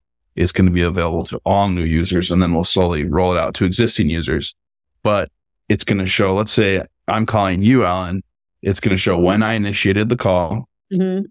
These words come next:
Speaker 1: if you picked it up or not, and then the duration of the call.
Speaker 2: Mm-hmm.
Speaker 1: We can do it audio or video, and then we both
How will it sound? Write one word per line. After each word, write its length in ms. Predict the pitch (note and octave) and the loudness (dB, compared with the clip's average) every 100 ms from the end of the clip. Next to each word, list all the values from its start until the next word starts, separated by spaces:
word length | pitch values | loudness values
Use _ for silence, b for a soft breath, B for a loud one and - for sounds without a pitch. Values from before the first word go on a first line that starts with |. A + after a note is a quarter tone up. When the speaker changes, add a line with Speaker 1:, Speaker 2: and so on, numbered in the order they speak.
| _ _ _ _ _ | _ _ _ _ _
Speaker 1:
if 280 | A#2+ A#2 - | 0 0 2
you 360 | G#2+ A#2 A#2 - | 4 6 2 0
picked 220 | A#2+ - | -2 0
it 100 | G#2 | 0
up 220 | F#2+ G#2+ | 0 0
or 100 | F#2+ | -2
not, 320 | E2 E2+ G#2 - _ _ _ _ _ _ _ _ _ | 0 -2 -4 -8 _ _ _ _ _ _ _ _ _
and 240 | G#2 G#2+ | 0 2
then 320 | G2 F#2 F#2+ G2 | 2 2 0 2
the 100 | F#2+ | 2
duration 480 | F2+ F2+ F2+ - | 2 0 0 -2
of 100 | B1+ | -2
the 60 | A1 | -4
call. 280 | - - - _ _ _ _ F#3 | -4 -4 -6 _ _ _ _ 0
Speaker 2:
Mm-hmm. 280 | F#3 F3+ F3 _ _ _ _ _ | 2 2 -2 _ _ _ _ _
Speaker 1:
We 120 | A#2 A2+ | 0 2
can 160 | G#2 | 0
do 120 | G2 | -2
it 80 | G2 - | -4 -2
audio 380 | F2 F2 G#2 | 0 0 0
or 200 | F2 G2+ | 2 0
video, 420 | G#2+ F#2+ F#2+ F#2 F#2 _ _ _ _ _ _ _ | 0 -4 -2 -2 -4 _ _ _ _ _ _ _
and 220 | G2+ G#2 | 0 2
then 140 | G2+ G2+ | 2 2
we 140 | G#2+ | 0
both 440 | - - G2+ G#2+ | 0 -4 -2 -2